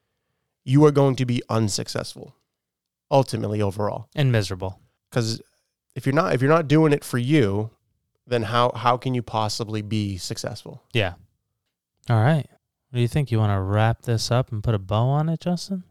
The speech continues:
Speaker 1: Let's do it. And you know what? We can
Speaker 2: What?
Speaker 1: put it under the tree.
Speaker 2: Ooh, not yet, dude. It's still
Speaker 1: All right, fair
Speaker 2: let's
Speaker 1: enough.
Speaker 2: wait a little bit. Let's wait till it's actually cool outside.
Speaker 1: Yeah, not, again, we're not living on the equator.
Speaker 2: No. Yeah, exactly.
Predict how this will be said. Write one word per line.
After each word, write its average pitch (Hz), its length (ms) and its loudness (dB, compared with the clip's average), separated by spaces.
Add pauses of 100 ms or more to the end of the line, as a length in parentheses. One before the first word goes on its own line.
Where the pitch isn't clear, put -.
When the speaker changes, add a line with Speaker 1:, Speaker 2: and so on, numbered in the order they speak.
(120)
Speaker 1:
Let's 226 140 -4
do 170 180 6
it. - 100 2
And 117 100 0
you 143 60 0
know 165 100 2
what? 175 200 0 (340)
We 131 100 0
can 135 80 2
Speaker 2:
What? 156 80 0
Speaker 1:
put 165 100 4
it 151 80 0
under 147 160 0
the 131 80 -4
tree. 98 360 -2 (140)
Speaker 2:
Ooh, 123 380 4 (320)
not 143 260 2
yet, 98 380 2
dude. 101 580 -4
It's - 120 -8
still 117 500 -4 (180)
Speaker 1:
All 120 80 0
right, 95 200 0
fair 95 120 -2
Speaker 2:
let's 85 140 -4
Speaker 1:
enough. 92 180 -8
Speaker 2:
wait 76 60 -10
a - 40 -10
little - 220 -16
bit. 65 220 -12 (140)
Let's - 200 -14
wait 117 240 -6
till 98 380 -10
it's - 160 -20
actually - 320 -14
cool 92 220 -12
outside. 120 500 -8 (400)
Speaker 1:
Yeah, 92 180 -6 (100)
not, 101 320 0 (140)
again, 92 320 -4
we're 101 80 0
not 101 280 2 (160)
living 101 300 -4
on 92 100 -6
the 92 120 -4
equator. 98 560 -6
Speaker 2:
No. 123 260 4 (340)
Yeah, 110 280 2 (120)
exactly. 104 600 -6